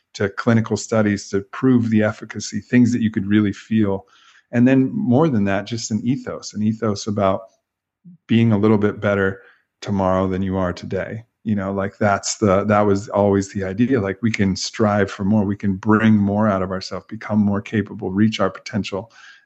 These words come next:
And no matter who you are or where you are, like, you can be on it. You can be the best version of yourself, and your best version is as good as anybody's best version. So it's really positive idea, and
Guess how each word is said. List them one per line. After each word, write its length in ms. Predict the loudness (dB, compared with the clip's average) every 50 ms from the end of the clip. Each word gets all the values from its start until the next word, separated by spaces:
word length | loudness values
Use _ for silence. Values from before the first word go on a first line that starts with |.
| _
And 220 | -2 2 2 4 4
no 60 | 4
matter 260 | 4 4 4 4 2
who 340 | 2 4 4 4 4 4 4
you 200 | 4 4 4 2
are 240 | 2 2 2 0 0
or 60 | 0
where 200 | 0 0 2 2
you 240 | 2 0 0 -2 0
are, 320 | 0 2 0 0 -2 -4 -10 _ _ _ _ _ _
like, 240 | -8 -8 -8 -8 -10 -16 -20 _ _ _
you 220 | -4 -2 0 0
can 360 | 0 0 0 0 -2 -2 -6 -8 _ _ _
be 200 | 0 0 0 0
on 260 | 0 -2 -2 -2 -2
it. 60 | -2
You 100 | -4 -4
can 160 | -4 -2 0
be 120 | 0 2 2
the 100 | 2 0
best 320 | 0 0 -2 -2 -2 -2
version 320 | 2 2 2 2 2 0 -2
of 100 | -2 -2
yourself, 440 | -2 -2 -2 0 0 0 0 -2
and 120 | -2 -2 2
your 220 | 4 4 4 6
best 320 | 4 4 2 0 0 -4 -6
version 400 | -4 -2 0 0 0 0 0 0
is 160 | -2 -2 -4
as 140 | -6 -6 -2
good 180 | 0 0 0
as 80 | 0 0
anybody's 480 | 0 0 0 2 2 0 0 -2 -4
best 300 | -4 -4 -6 -6 -6 -8
version. 340 | -6 -6 -6 -6 -6 -8 -10
So 140 | -8 -6 -6
it's 160 | -6 -6 -4
really 320 | 0 2 4 6 6 4 4
positive 760 | 0 -4 -6 -2 0 0 0 2 2 2 2 2 0 -4 -10 _ _ _ _ _ _ _ _ -6
idea, 500 | -4 -2 -2 -2 0 0 2 2 2 2
and 220 | 2 0 -2 -4